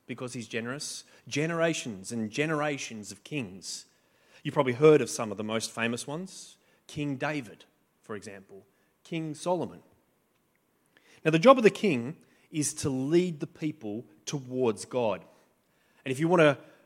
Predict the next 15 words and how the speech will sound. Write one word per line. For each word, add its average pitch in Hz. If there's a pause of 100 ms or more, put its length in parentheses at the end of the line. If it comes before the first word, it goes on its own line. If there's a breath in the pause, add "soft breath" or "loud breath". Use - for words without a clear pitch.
(220 loud breath)
great 160
summary 156
of 170
the 131
histories - (200)
throughout 127
the 123
Old 127
Testament, 131 (360 soft breath)
it's -
this. - (880)
Where 131
the 175
king 214
goes, 120